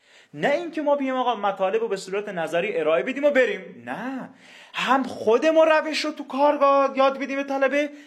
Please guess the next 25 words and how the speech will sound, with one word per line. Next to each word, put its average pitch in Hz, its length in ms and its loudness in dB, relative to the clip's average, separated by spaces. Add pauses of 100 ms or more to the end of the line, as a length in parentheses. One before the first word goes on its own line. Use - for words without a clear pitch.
(200)
هم 240 380 -8
کار 277 380 2
بخوایم 320 320 2
از 302 180 0
طلبه، 190 400 0 (420)
طلبه 175 300 -2
رو 294 80 2 (100)
درگیر 190 540 0
کنیم 320 220 0
با 247 80 0
متن. 135 400 -6 (1800)
حالا 196 240 8
بنده 247 340 4
پیشنهادم 269 580 8
اینه، 220 140 8
ولی 196 160 8
خودتون 233 340 0
تحقیق 180 380 4
داشته 151 280 6
باشید، 180 260 6
بررسی 131 400 6
داشته 139 300 2
باشید، 208 360 2
نمونه‌های 147 460 6
مختلف، 151 540 4